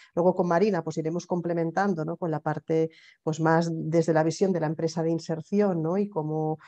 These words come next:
y con las variedades que quizás hay aquí, con los complementos que puedan, que puedan haber. Creo que, Marina, también has presen-, vas a hacer también una presentación, ¿verdad? Con lo cual, bueno, nos iremos complementando.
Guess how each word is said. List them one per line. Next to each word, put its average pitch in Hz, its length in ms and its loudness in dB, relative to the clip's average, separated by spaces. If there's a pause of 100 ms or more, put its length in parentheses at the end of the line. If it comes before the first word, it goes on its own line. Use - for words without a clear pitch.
(120)
y - 220 -6
con 175 160 6
las 160 140 6
variedades 160 520 6
que 170 100 -4
quizás 165 360 0
hay 165 100 0
aquí, 196 300 -4
con 160 100 -2
los 156 140 -6
complementos 160 560 -4
que 165 100 -2
puedan, 165 380 2 (340)
que 165 140 2
puedan 156 240 2
haber. 185 200 6
Creo 175 160 0
que, 170 100 0
Marina, 170 340 2
también 160 320 -2
has 165 120 -6
presen-, 156 400 -8
vas 151 420 0
a - 20 2
hacer 160 180 -2
también 156 260 4
una 156 140 2
presentación, 170 760 0
¿verdad? 165 340 -2 (500)
Con 170 120 2
lo 160 120 0
cual, 170 180 4
bueno, 160 240 0
nos 165 160 0
iremos 185 300 0
complementando. 208 920 -2